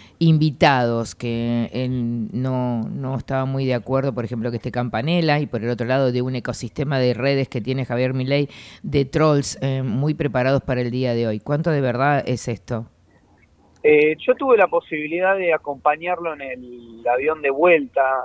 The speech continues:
Speaker 2: de San Luis, eh, provincia a la que, bueno, en la que hemos sacado cuarenta y siete puntos y que tuvimos el honor de visitar el día sábado y domingo.
Speaker 1: Ujú.
Speaker 2: Y tuve la posibilidad de hablar esto con él,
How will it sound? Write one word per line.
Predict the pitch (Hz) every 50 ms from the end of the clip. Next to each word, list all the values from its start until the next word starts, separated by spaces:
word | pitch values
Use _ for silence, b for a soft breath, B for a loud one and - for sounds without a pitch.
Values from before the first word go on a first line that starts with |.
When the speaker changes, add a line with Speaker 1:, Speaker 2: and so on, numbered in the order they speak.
| 123 - _
Speaker 2:
de | 117 113 - _
San | 123 123 131
Luis, | 143 151 147 139 139 139 - _ _ _ _ _ _ _ _ _ _ _ _
eh, | - 104 - - - - - -
provincia | - 120 123 131 139 135 - 139
a | 120
la | 120 113 -
que, | - - 110 107 107 104 107
bueno, | 123 131 117 107
en | 107
la | 107 107
que | 123
hemos | 135 131 123 -
sacado | 127 - 139 135 135 120 -
cuarenta | 117 123 123 120 117 -
y | - -
siete | - 151 139 143 127
puntos | - - 165 170 165 143 139 - -
y | 117
que | - 113 - _ _ _ _ _ _
tuvimos | - 120 127 131 131 120 - -
el | 117 123
honor | 127 131 135 131
de | 127 123
visitar | 117 113 - - 117 - - 135 127
el | 123 120 113
día | 123 123 123 -
sábado | - 135 131 127 135
y | 139
domingo. | 151 165 175 156 139 131 - 147 165 185 - B B B
Speaker 1:
Ujú. | 139 143 131 135 127 131 151
Speaker 2:
Y | 165 185 190 196 190
tuve | - 294 302 277
la | 247 226
posibilidad | - 220 208 - 240 247 262 262 262 233
de | 180
hablar | 147 139 139 139 135
esto | 135 - - 147
con | - 151 156 160
él, | 151 143 151 185 220